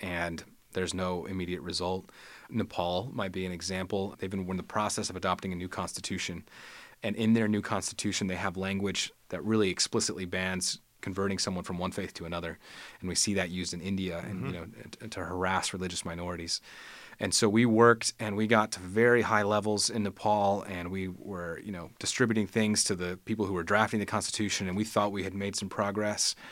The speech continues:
Speaker 1: And then the most recent draft, the final draft that came out, they've still left that language in there, and we've seen some Christians recently picked up in Nepal. And, of course, the government has, has assured members of Congress that, "Don't worry, we're not really
Speaker 2: Right.
Speaker 1: gonna punish
Speaker 2: It
Speaker 1: people for this."
Speaker 2: doesn't really mean what it says it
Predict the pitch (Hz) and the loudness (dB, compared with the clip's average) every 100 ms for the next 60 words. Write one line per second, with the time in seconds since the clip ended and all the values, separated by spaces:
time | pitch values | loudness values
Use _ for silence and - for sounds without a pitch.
0 | - - 92 87 87 90 87 - 90 90 | -18 -14 -8 -4 -4 -4 -4 -4 -4 -2
1 | 101 - 110 98 98 104 104 - 92 101 | -2 2 2 2 0 2 2 2 -2 -2
2 | 98 101 98 101 - 101 101 101 - - | 0 0 -2 -4 -6 -4 -2 -2 -6 -16
3 | - - - 92 - 107 98 87 95 90 | -18 -18 -6 -4 0 0 2 0 -2 -2
4 | 95 92 92 101 101 104 95 101 85 82 | -2 -2 -2 0 2 2 0 -4 -8 -4
5 | - 107 98 95 98 98 98 101 98 104 | -2 0 -2 -2 -2 -2 0 0 0 -2
6 | 98 107 - 98 101 95 - 98 95 90 | -4 -4 -2 -2 -2 -4 2 2 2 -2
7 | - - - - - 120 127 127 123 135 | -6 -16 -14 -14 -4 0 6 6 10 10
8 | 127 127 113 98 - - 104 98 - - | 10 8 6 0 -8 -6 -2 0 2 8
9 | 143 143 131 127 117 113 117 113 107 101 | 12 12 12 6 6 6 6 8 6 2
10 | 95 - 120 117 117 117 110 127 120 120 | -2 0 0 4 6 8 8 8 8 10
11 | 135 127 120 120 110 123 113 113 - 190 | 12 12 10 6 8 4 6 4 6 6
12 | 220 208 185 165 151 170 160 147 139 143 | 6 4 6 6 6 4 4 2 2 4
13 | 165 170 139 | 6 6 4